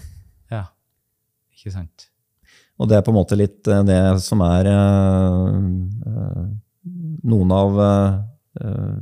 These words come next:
Speaker 2: de viktigste ressursene våre, det er jo matjordlaget.
Speaker 1: Ja.
Speaker 2: Og hvis det plutselig lig-, ligger i havet utenfor Fredrikstad, så får ikke vi brukt det noe mer.
Speaker 1: Nei.
Speaker 2: Da er det vekk.
Speaker 1: Da er det borte.
Speaker 2: Ja.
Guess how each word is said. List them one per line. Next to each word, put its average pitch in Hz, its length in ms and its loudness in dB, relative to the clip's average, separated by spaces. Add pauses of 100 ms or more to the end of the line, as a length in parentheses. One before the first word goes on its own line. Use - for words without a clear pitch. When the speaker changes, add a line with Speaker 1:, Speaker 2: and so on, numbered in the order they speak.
(160)
Speaker 2:
de 113 120 0
viktigste - 680 -2 (500)
ressursene 107 440 2
våre, 107 240 2
det 107 120 2
er 82 200 2
jo 92 180 0 (180)
matjordlaget. 87 720 0 (260)
Speaker 1:
Ja. 139 80 -6 (220)
Speaker 2:
Og 139 80 0
hvis 107 100 -2
det 101 120 2
plutselig 95 480 2
lig-, - 0 -
ligger 92 340 0
i 92 60 4
havet 87 260 4
utenfor 95 220 0
Fredrikstad, 87 580 0
så 101 300 0
får 85 180 -2
ikke 90 140 -2
vi 90 80 0
brukt 82 240 -4
det 82 80 -2
noe 82 80 0
mer. 104 180 -2 (180)
Speaker 1:
Nei. 123 120 -6 (440)
Speaker 2:
Da - 100 -2
er 98 40 0
det 95 100 -2
vekk. - 200 -8 (140)
Speaker 1:
Da 135 80 -12
er 131 80 -10
det 107 40 -12
borte. 95 300 -14 (100)
Speaker 2:
Ja. 92 100 -8